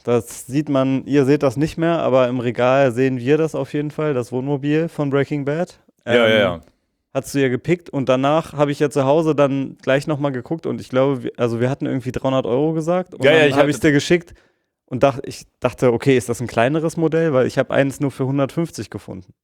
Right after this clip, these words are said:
Speaker 2: Ja, ja, kostet hundertfünfzig Euro.
Speaker 1: Alter, das ist lächerlich. Also das muss man noch mal sagen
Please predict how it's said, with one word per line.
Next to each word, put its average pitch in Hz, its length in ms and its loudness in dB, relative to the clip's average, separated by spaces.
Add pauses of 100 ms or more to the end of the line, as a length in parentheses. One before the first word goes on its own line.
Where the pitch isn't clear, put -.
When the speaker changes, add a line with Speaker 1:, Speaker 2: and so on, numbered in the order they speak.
(140)
Speaker 2:
Ja, 127 120 2
ja, 165 200 6
kostet 139 340 -2
hundertfünfzig 135 560 -4
Euro. 80 340 -6
Speaker 1:
Alter, 110 220 -10
das 123 200 -6
ist - 120 -12
lächerlich. 127 640 0
Also 127 200 0
das 135 200 2
muss 160 200 0
man 160 120 4
noch 151 120 2
mal 147 160 2
sagen 156 480 2